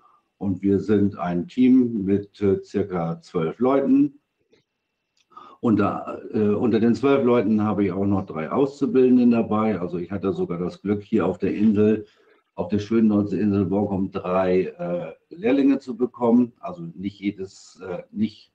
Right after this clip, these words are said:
dieses Jahr, sondern jedes Jahr ein. Und der nächste hat sich auch schon wieder angekündigt für zweitausendeinundzwanzig. Also für Nachwuchs wird hier auf der Nordseeinsel Borkum gesorgt.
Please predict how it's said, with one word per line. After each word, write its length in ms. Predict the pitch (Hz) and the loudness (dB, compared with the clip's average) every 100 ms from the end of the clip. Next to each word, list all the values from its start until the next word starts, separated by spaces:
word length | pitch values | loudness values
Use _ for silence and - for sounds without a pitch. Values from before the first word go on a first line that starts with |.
| _ | _
dieses 380 | 101 101 98 98 | -4 0 0 0
Jahr, 280 | 104 110 110 | 0 0 0
sondern 460 | 98 95 92 82 80 | 0 2 2 0 -2
jedes 380 | 101 98 95 | -2 -2 -4
Jahr 200 | 76 73 | -6 -2
ein. 320 | - 113 285 - - _ _ _ | 0 4 2 0 -10 _ _ _
Und 240 | - 98 90 | -8 -8 -2
der 140 | 92 | 0
nächste 400 | 101 107 107 98 | 4 2 2 -2
hat 140 | 98 98 | -4 -2
sich 120 | 92 | -4
auch 140 | 90 | -4
schon 140 | 90 92 | -2 -4
wieder 240 | 87 80 | -4 -4
angekündigt 960 | 95 90 90 - 92 87 87 - _ _ _ _ _ _ - | -2 -2 -2 -4 -2 0 0 -4 _ _ _ _ _ _ -2
für 400 | 90 87 80 - | 0 2 -2 -8
zweitausendeinundzwanzig. 1700 | _ 95 85 92 92 87 - 87 90 92 - 95 104 101 104 104 101 - _ | _ -4 -4 0 0 0 -2 0 0 0 -2 0 2 2 0 -2 -2 -10 _
Also 280 | 95 95 90 | -4 -2 -4
für 160 | - 90 | -4 0
Nachwuchs 720 | 98 107 - 101 98 - - | 2 0 -2 -4 -4 -6 -4
wird 160 | 98 | -4
hier 340 | - 104 107 - | -2 0 0 0
auf 220 | 101 87 | -2 -4
der 160 | 82 85 | -4 -2
Nordseeinsel 680 | 95 104 - 87 95 85 82 | 0 -2 -2 -6 -4 -4 -4
Borkum 500 | 90 92 90 87 - _ | 0 -2 -2 -8 -10 _
gesorgt. 640 | 95 82 92 92 - - | -8 -2 0 2 -2 -8